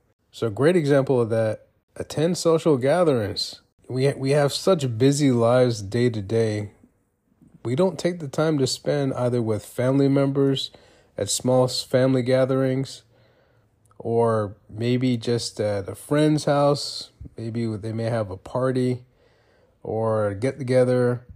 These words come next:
Anything you can do to have some interaction out of your norm, not just the two of you, but two of you in a,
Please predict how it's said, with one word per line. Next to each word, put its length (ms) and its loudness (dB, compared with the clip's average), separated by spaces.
Anything 580 2
you 140 -2
can 260 -2
do 420 0
to 120 -4
have 260 0
some 280 -4
interaction 840 -2
out 200 2
of 120 0
your 140 -2
norm, 580 -4
not 320 -2
just 320 -4
the 60 -12
two 260 -4
of 100 -4
you, 180 -6
but 220 -10
two 200 -2
of 60 -2
you 200 -4
in 260 -10
a, 140 -8